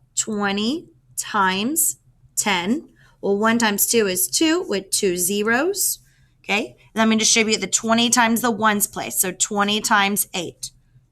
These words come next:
Twenty times eight. Eight times zero is zero. Eight times two is sixteen. What is two hundred plus one hundred sixty?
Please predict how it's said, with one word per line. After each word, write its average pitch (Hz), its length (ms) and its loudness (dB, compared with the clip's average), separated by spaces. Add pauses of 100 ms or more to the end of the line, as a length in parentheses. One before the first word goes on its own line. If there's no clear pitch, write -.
(140)
Twenty 202 760 -4 (100)
times 185 880 0
eight. - 420 -6 (180)
Eight 190 200 0
times 190 240 0
zero 185 300 2
is 170 200 0
zero. 254 460 2
Eight 190 200 -2
times 175 320 -4
two 233 260 0
is 196 180 0
sixteen. - 680 -2 (360)
What 254 140 4
is 269 200 2
two 247 200 2
hundred 202 460 4
plus 185 460 4
one 202 240 0
hundred 175 320 -2
sixty? 285 500 -4